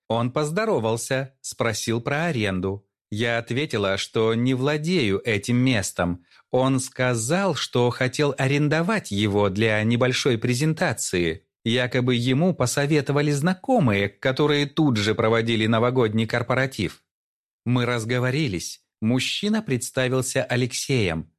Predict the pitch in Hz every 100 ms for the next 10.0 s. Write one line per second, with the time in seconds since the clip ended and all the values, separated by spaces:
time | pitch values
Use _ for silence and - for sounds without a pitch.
0 | _ - 113 101 113 113 120 110 139 143
1 | 135 - 101 101 - 110 110 107 - 123
2 | 113 107 107 113 110 117 110 107 95 107
3 | - 104 117 110 110 - 113 110 110 113
4 | 220 214 104 - - 98 - _ - 120
5 | 113 139 190 196 - 185 180 - - -
6 | 180 220 208 - 120 127 156 180 123 95
7 | 98 107 123 - 175 220 160 80 _ _
8 | _ 104 104 101 110 110 101 120 123 165
9 | 208 - 95 104 110 98 98 87 85